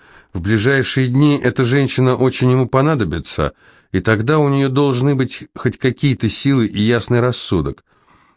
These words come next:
Вдобавок, она, видимо, из тех редких людей, которым физическая угроза только прибавляет упрямства.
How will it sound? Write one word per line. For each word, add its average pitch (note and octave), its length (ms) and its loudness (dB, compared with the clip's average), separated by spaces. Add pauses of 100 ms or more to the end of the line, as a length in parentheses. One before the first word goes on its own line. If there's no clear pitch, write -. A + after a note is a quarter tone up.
Вдобавок, C3 600 0
она, C#3+ 200 2
видимо, D3 360 2
из C3 140 -4
тех - 240 -2
редких C3+ 400 -2
людей, C3 320 2
которым A2+ 420 0
физическая A#2 640 -2
угроза A2 560 0 (380)
только B2 300 0
прибавляет G#2+ 640 2
упрямства. F2+ 720 -2